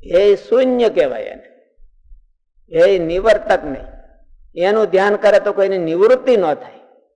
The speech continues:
હા, એની નિવૃત્તિ ન થાય. એ પોતે હે શૂન્ય છે, પણ હે નિવર્તક નથી, પ્રત્યનિક નથી,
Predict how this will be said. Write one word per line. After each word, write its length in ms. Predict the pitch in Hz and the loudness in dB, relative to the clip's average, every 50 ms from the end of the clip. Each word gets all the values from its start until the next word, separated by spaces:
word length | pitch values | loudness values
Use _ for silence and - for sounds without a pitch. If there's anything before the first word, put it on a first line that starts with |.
| _ _ _ _ _ _ _ _ _ _ _ _ _ _ _ _ _ _ _ _ _ _ _ _ _ _ _ - | _ _ _ _ _ _ _ _ _ _ _ _ _ _ _ _ _ _ _ _ _ _ _ _ _ _ _ -14
હા, 320 | - 151 147 143 131 127 127 - - - _ _ - - - - - - - - - | -8 -4 -4 -4 -4 -4 -8 -14 -18 -20 _ _ -20 -20 -20 -20 -20 -20 -20 -18 -10
એની 440 | - 139 156 170 185 190 190 190 175 | -2 0 2 4 4 2 2 0 -2
નિવૃત્તિ 520 | 156 156 165 180 208 220 208 208 - 175 | -4 -4 -2 -2 0 0 0 -2 -4 -8
ન 80 | 151 135 | -8 -8
થાય. 300 | 120 - - - - - - _ _ _ _ _ _ _ _ _ _ _ _ _ _ _ _ _ - | -8 -10 -10 -12 -16 -20 -20 _ _ _ _ _ _ _ _ _ _ _ _ _ _ _ _ _ -16
એ 200 | - - - 403 | -8 -2 -2 -2
પોતે 320 | - 403 - - - - 220 | 0 0 -2 -2 0 0 0
હે 340 | 190 175 170 185 208 427 202 | 4 6 6 6 6 4 2
શૂન્ય 480 | - - 226 226 233 247 247 247 247 247 | 2 2 0 0 0 0 -2 -2 -2 -2
છે, 180 | 247 - 160 - - - - 156 - - - - - _ _ _ _ _ _ _ _ _ _ _ _ _ _ _ _ _ _ - | -4 -6 -8 -8 -10 -18 -20 -18 -14 -14 -14 -14 -14 _ _ _ _ _ _ _ _ _ _ _ _ _ _ _ _ _ _ -14
પણ 100 | 165 160 | -10 -6
હે 220 | 151 156 165 170 | 0 4 4 4
નિવર્તક 560 | 165 151 156 160 160 - 90 90 - 160 160 - | 4 2 -2 -4 -4 -4 -6 -8 -8 -12 -16 -16
નથી, 300 | - - - _ _ _ - - - - - - - - - - - - _ _ _ _ _ _ _ _ _ _ _ _ | -18 -20 -20 _ _ _ -18 -16 -16 -14 -12 -12 -12 -12 -14 -18 -20 -20 _ _ _ _ _ _ _ _ _ _ _ _
પ્રત્યનિક 560 | - - - - - - 214 208 208 208 196 185 | -6 -6 -6 -4 -2 -2 -2 -2 0 -4 -6 -6
નથી, 360 | 156 151 - - - - | -8 -12 -12 -14 -18 -20